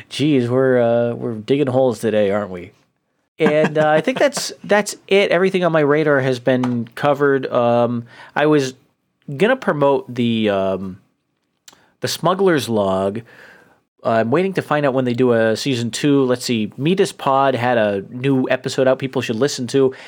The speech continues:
If you haven't heard about it, then you might not be using CurioCaster 'cause it is pinned to the top.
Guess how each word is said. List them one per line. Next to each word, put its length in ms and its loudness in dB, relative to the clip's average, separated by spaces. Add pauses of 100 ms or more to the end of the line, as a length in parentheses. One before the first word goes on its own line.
(380)
If 200 -2
you 340 2 (220)
haven't 280 -2
heard 240 2
about 260 0
it, 80 -2
then 140 0
you 80 0
might 240 0
not 160 0
be 60 2
using 260 0
CurioCaster 760 0
'cause 140 0
it 100 2
is 120 2
pinned 400 0
to 80 0
the 120 0
top. 480 -2